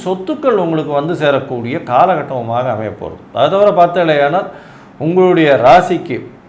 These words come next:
அதாவது ஒன்பதாம் அதிபதினு சொல்லக்கூடியவரும் ரெண்டாம் இடத்துல உச்சம் பெற்று போயிருக்கிறதுனால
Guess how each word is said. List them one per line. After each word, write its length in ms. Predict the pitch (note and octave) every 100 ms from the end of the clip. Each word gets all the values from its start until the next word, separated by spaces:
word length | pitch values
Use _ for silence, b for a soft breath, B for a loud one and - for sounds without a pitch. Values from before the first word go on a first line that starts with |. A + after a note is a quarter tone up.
| b b -
அதாவது 640 | C3 D#3 F3 E3 A2+ F2 -
ஒன்பதாம் 540 | B2 E3 G3+ G#3 F#3
அதிபதினு 500 | D#3 E3+ E3+ E3+ F3
சொல்லக்கூடியவரும் 880 | D#3+ D3+ E3 E3 D#3+ D#3 D#3 D3+ F#3
ரெண்டாம் 400 | C#3 D3+ F3 E3
இடத்துல 240 | C#3+ C#3
உச்சம் 380 | E3 C#3 C#3 F3+
பெற்று 220 | D#3+ C#3
போயிருக்கிறதுனால 880 | C3 C#3 C#3+ C3+ A#2+ A2+ A2+ C3 D#3+